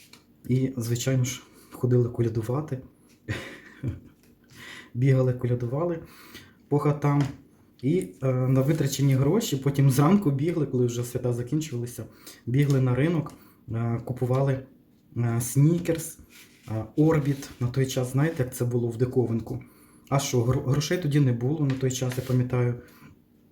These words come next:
Моя мама тільки, знаєте, це все розпалось, пам'ятаю. М, робот-, ро-, робіт не було, ось, грошей не давали, е,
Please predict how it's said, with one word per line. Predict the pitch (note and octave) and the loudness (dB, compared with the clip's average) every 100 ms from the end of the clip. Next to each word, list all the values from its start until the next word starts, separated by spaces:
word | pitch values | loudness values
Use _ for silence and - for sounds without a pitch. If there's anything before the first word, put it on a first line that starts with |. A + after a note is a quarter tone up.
| _ _ A2+ | _ _ 0
Моя | C3 C3+ C3 | 4 4 4
мама | C#3 C3 | 4 4
тільки, | B2 B2+ C3 B2 - - - | 0 -4 -4 -6 -8 -20 -2
знаєте, | C#3+ C3+ B2 | 0 0 -2
це | A#2+ | -6
все | - A#2 | -4 -6
розпалось, | G#2 - E3 D#3 - | -6 -6 -6 -6 -6
пам'ятаю. | C#3+ C#3 C#3+ C#3 C3+ C3+ - - - - | -6 -4 -4 -4 -6 -8 -20 -20 -20 -10
М, | C3 A#2 A2+ A2+ A#2 A#2 - - - - B2 | -4 0 0 -2 -4 -6 -10 -20 -20 -8 0
робот-, | B2+ B2+ C3+ - | 2 4 0 0
ро-, | C3 C3 C3+ | 0 2 4
робіт | D3 C3+ D3+ C#3+ | 4 4 2 2
не | B2+ | 0
було, | B2 D#3+ F#3+ E3 - - - - | 0 -2 -2 -4 -8 -20 -20 -14
ось, | A#2+ A2+ - - | -8 -8 -10 -4
грошей | A#2 C3 C3 D#3 C#3+ C3 - - | 0 0 0 4 4 2 -4 -6
не | B2+ B2 | 2 2
давали, | A#2+ A2+ C3 D#3 D3+ D3+ - _ _ _ B2+ | 2 -2 -2 -2 -4 -6 -12 _ _ _ -4
е, | B2 B2 B2 A#2+ | -2 0 0 -2